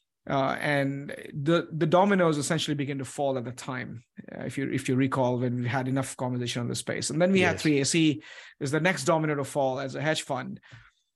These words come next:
Speaker 1: which was ongoing liquidation, overextended its, its, you know, and this is the circular sort of, uh,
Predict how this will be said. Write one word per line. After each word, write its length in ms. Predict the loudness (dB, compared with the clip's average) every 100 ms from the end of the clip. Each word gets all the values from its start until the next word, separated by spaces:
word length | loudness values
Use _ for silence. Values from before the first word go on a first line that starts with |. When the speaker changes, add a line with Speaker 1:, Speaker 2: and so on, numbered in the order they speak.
| _ -4
Speaker 1:
which 420 | 0 2 0 0
was 400 | 0 0 -2 -10 -8 0
ongoing 440 | 2 4 2 0
liquidation, 680 | -2 -4 -4 -4 -6 -8 -8 -2
overextended 640 | 2 2 2 0 0 0
its, 360 | -4 -6 -8 -8
its, 640 | -6 -4 -4 -6 -6 -6
you 100 | -2
know, 160 | 0 0
and 120 | 0
this 120 | 0
is 60 | 2
the 60 | 2
circular 560 | 4 4 4 4 4
sort 200 | 2 0
of, 220 | 0 -4 -18 _ _ -20 _ _
uh, 500 | -2 0 0 0 -2